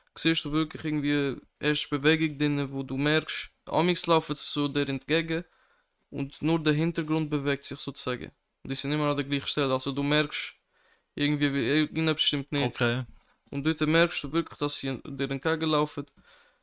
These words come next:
Speaker 1: Sie sind nicht gezwungen gewesen, aber sie haben trotzdem ein Auto fahren lassen,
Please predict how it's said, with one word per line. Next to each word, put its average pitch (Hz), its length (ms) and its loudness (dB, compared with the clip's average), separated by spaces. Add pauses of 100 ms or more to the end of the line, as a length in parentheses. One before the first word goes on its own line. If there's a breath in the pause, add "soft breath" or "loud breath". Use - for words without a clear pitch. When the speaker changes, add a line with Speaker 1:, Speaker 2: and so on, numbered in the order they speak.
(340 soft breath)
Speaker 1:
Sie 156 320 2 (460)
sind 160 300 2
nicht 156 100 2
gezwungen 165 340 0
gewesen, 156 220 0
aber 143 140 2
sie 147 140 -2
haben 143 120 -2
trotzdem 151 360 0
ein 131 120 -4
Auto 156 340 0
fahren 147 400 0
lassen, 147 300 0